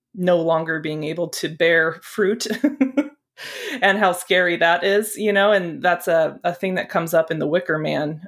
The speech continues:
um, of course, and it's a big source of this, you know, of, uh, the anxiety that surrounds this small,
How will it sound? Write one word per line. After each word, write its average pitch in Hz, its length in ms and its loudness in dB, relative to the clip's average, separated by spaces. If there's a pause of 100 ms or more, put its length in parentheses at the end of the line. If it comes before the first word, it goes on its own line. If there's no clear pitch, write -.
um, 151 500 2 (640)
of - 140 -6
course, 151 320 0
and 156 100 -2
it's 147 120 -8
a 156 40 -8
big 156 180 -4
source 151 420 -2
of 147 200 -6
this, - 400 -2
you 160 140 -6
know, 131 340 -4
of, 139 500 -2
uh, - 360 0 (680)
the 190 120 2
anxiety 170 520 2
that - 200 0
surrounds 156 540 -2
this - 260 -6 (100)
small, 151 680 0